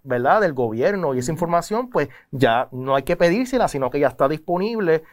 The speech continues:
Speaker 1: Entonces el gobierno puede de ma-, de manera continua poder hacer los análisis correspondientes de cómo está mi fuerza laboral ahora
Speaker 2: Y si
Speaker 1: mismo.
Speaker 2: es consistente con el plan
Speaker 1: Con el plan y
Speaker 2: de
Speaker 1: con
Speaker 2: la
Speaker 1: las
Speaker 2: agencia.
Speaker 1: necesidades. Entonces
Speaker 2: Ujú.
Speaker 1: cuando recibe el gobierno,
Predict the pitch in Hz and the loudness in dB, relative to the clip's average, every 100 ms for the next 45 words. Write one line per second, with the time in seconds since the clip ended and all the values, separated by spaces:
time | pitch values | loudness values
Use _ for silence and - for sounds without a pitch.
0 | - - 123 131 202 202 135 127 123 156 | -10 -4 -2 0 -2 0 0 0 2 2
1 | 233 202 143 170 214 180 131 123 127 113 | 2 0 2 4 4 2 0 -2 -2 -2
2 | 110 117 143 165 160 190 208 214 170 139 | -2 -2 0 -2 -6 -4 -2 2 2 2
3 | 120 117 156 160 175 151 135 127 165 - | 0 -2 -2 0 0 0 -2 -4 -6 -2
4 | 156 156 175 165 208 247 190 147 123 120 | -2 -2 -6 -2 -4 -2 -2 -2 -4 -4
5 | 143 - 220 208 135 117 151 190 196 131 | -2 0 0 0 -4 0 2 2 2 0
6 | 135 120 113 151 202 262 226 160 175 185 | 0 2 6 6 6 4 2 2 2 -2
7 | 185 185 262 269 170 143 135 - 160 190 | -2 -2 -2 0 -4 -2 -4 2 2 2
8 | 190 _ - 127 135 117 - 120 143 226 | -2 _ -10 -2 0 0 -2 2 4 6
9 | 151 175 143 135 127 120 117 139 214 180 | 8 8 6 0 -2 0 4 6 6 2
10 | 175 240 214 170 151 151 - 151 170 196 | 0 2 2 2 0 -2 -2 0 2 2
11 | 240 240 240 220 175 139 135 | 2 0 2 0 0 -2 -2